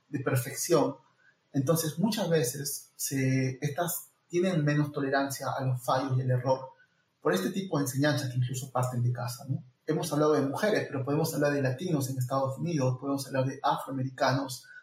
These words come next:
dentro de la inteligencia artificial. Existen distintos tipos de minorías, digamos, representadas dentro de todo lo que es la computación y la inteligencia artificial.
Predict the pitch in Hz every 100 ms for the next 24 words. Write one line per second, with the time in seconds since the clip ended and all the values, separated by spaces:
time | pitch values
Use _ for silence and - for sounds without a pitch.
0 | _ - 160 175 - 139 131 135 - 143
1 | - - - - 143 139 135 - _ _
2 | 127 165 170 151 143 - 208 208 196 -
3 | - 160 - 143 143 139 135 131 131 _
4 | _ - 143 139 165 190 127 127 143 131
5 | 131 - - - - - _ _ - 135
6 | 139 139 135 147 147 147 147 - 160 190
7 | 156 139 139 139 139 135 143 139 131 127
8 | - 127 123 151 143 - 160 139 127 131
9 | 131 127 - 127 - 131